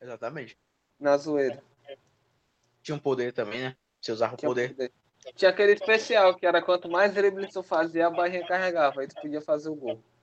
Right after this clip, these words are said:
Speaker 1: Uhum. Isso me lembra também aquele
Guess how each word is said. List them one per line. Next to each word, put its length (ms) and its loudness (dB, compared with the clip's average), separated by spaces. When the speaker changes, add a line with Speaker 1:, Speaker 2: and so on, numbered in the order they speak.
Speaker 1:
Uhum. 340 -4
Isso 180 -6
me 60 2
lembra 200 2
também 340 0
aquele 500 -8